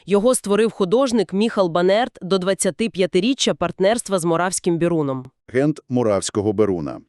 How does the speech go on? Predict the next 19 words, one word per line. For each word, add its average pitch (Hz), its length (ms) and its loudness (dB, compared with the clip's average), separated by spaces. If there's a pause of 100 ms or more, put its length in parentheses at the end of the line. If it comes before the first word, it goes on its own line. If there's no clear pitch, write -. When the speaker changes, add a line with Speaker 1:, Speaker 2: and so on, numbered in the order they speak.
(160)
Speaker 2:
Вони 104 320 0
там 98 180 0
разом, 123 420 2 (260)
як 98 240 0
символ 131 420 2
дружби, 113 560 -2
що - 180 -2
вже 95 200 -2
чверть 131 420 0
століття 143 540 0
триває. 80 460 -2 (240)
Дуже 92 440 0
мило. 67 360 -10 (600)
Виходить, 156 500 2
у 127 80 2
Беруня 135 440 4
цілий 185 460 0
набір 127 360 2
інструментів. 98 840 -2